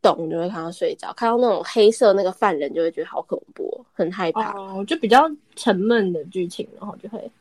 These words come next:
Speaker 1: 对啊，因为婆婆就是比较台语挂的，所以才会跟她一起看《飞龙在天》。
Speaker 2: 哦，你偶像剧类的你都还好？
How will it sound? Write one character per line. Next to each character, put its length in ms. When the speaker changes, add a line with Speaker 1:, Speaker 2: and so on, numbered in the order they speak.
Speaker 1:
对 140
啊， 320
因 120
为 240
婆 200
婆 160
就 100
是 320
比 120
较 300
台 220
语 200
挂 320
的， 160
所 160
以 220
才 220
会 220
跟 160
她 160
一 80
起 140
看 260
《飞 160
龙 140
在 240
天》。 200
Speaker 2:
哦， 480
你 160
偶 180
像 300
剧 160
类 200
的 140
你 100
都 80
还 120
好？ 100